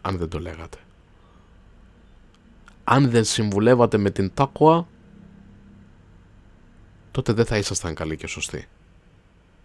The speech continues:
Λα χαϊρα φίκουμ, ιδα λαμ τακουllάχα». تقولها. Δεν τους είπε, «Ξέρετε ποιος είμαι εγώ, εγώ είμαι αυτός, εγώ είμαι ο Χαλίφης».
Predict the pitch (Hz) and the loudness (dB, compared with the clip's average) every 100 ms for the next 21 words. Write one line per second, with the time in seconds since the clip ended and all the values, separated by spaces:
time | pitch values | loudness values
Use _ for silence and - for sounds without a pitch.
0 | _ _ - 104 117 120 117 107 95 - | _ _ -8 -2 -2 0 0 0 4 4
1 | 123 - 143 - _ _ _ _ - 101 | 4 2 -2 -2 _ _ _ _ -6 -2
2 | 98 92 101 110 113 - - _ _ - | 0 2 0 0 -6 -16 -20 _ _ -2
3 | 104 95 87 82 - 92 - - _ _ | 0 0 -4 -6 -10 -20 -20 -20 _ _
4 | _ - - 107 85 78 - _ _ _ | _ -8 0 0 0 -8 -16 _ _ _
5 | _ _ _ _ - _ - - - - | _ _ _ _ -20 _ -20 -20 -20 -20
6 | - - 180 185 - 156 - - 123 110 | -14 -4 0 4 6 6 4 6 6 8
7 | 107 101 - 107 - 107 98 101 117 123 | 6 2 2 -2 0 0 2 4 2 0
8 | _ _ - - - - - - - 107 | _ _ -20 -20 -20 -20 -20 -20 -14 -2
9 | 104 107 101 - 110 113 - - 98 98 | 2 4 4 2 2 0 -2 -10 -8 -6
10 | 98 - 95 98 104 110 107 - | -4 -4 -4 -2 0 0 0 -8